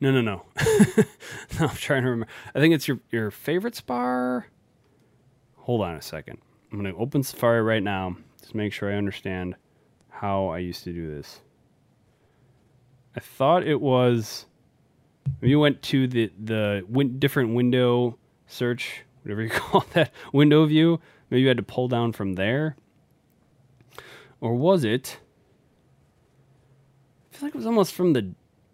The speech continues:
uh, can't even remember where it was now. At any rate, <laughs> it was in a different location than it is now in I O S nine. And that location now is if you hit the,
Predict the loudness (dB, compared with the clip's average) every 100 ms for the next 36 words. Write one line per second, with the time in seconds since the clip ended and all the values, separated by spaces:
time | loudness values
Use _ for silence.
0 | _ -12 -10 -8 -10 -12 -12 -14 -14 -18
1 | -20 _ _ _ -14 -10 -8 -8 -10 -10
2 | -10 -12 -12 -12 -12 -14 -18 -20 4 8
3 | 10 10 6 4 2 0 6 6 6 4
4 | 6 4 4 2 2 2 0 0 0 0
5 | -2 -2 -2 -4 -4 -6 -6 -8 -6 -6
6 | -6 -8 _ -20 -20 _ _ _ -2 0
7 | 0 0 -2 -4 -4 -4 -4 -4 -2 -2
8 | 0 -2 -2 -4 -4 -4 -6 -8 -6 -6
9 | -4 -8 -8 -6 -4 -6